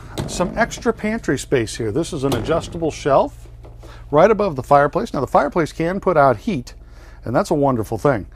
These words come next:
Um, a coach this small, that fireplace can heat this coach up. Unless it's really, really cold outside, fireplace will do the job. Or,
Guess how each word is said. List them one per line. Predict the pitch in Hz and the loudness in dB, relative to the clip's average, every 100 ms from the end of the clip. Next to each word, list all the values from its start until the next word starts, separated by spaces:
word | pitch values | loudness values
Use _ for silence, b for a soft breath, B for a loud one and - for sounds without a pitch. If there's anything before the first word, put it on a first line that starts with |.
| B B - | B B -8
Um, | 104 104 104 104 | -4 -2 -2 -6
a | - 117 | -8 -2
coach | 175 190 - | 0 0 -2
this | 151 | -4
small, | - 160 139 | -2 0 0
that | 151 | 2
fireplace | - 147 135 113 | 2 2 2 -2
can | - 101 | -2 -6
heat | 131 | -4
this | 117 104 | -6 -4
coach | 143 135 | -2 -2
up. | 104 | -2
Unless | 107 143 | -4 -4
it's | 120 | -4
really, | 113 135 | 0 0
really | 113 113 | 0 -2
cold | 90 135 123 | 0 0 0
outside, | 101 - 98 98 B B - | -2 -4 -8 -8 B B 0
fireplace | 135 160 131 107 | 4 4 2 -2
will | 110 | 0
do | 120 | 0
the | |
job. | 107 156 151 147 | 0 0 0 0
Or, | 202 214 196 | 0 2 0